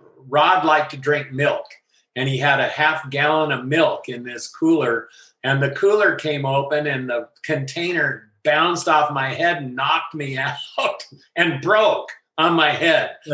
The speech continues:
So I'm covered with milk. I'm just coming to at the bottom of the hill.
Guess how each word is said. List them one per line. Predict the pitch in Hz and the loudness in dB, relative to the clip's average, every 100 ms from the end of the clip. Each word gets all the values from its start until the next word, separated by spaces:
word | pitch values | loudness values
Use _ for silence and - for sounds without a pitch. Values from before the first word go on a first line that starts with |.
| 143 | -4
So | 156 | 0
I'm | 147 147 | 2 0
covered | - - 208 208 196 170 | -4 0 0 4 2 4
with | 165 139 | 2 0
milk. | 135 135 131 - - | -2 0 -2 -6 -6
I'm | 131 131 | -4 -4
just | 135 180 185 - - | 0 2 2 -4 -2
coming | 175 170 143 135 | 0 2 -2 -4
to | 165 143 135 | 0 0 0
at | 123 - | -2 -4
the | |
bottom | - 131 147 151 | -4 2 2 2
of | 143 135 | 0 -6
the | |
hill. | 113 113 120 | -6 -4 -6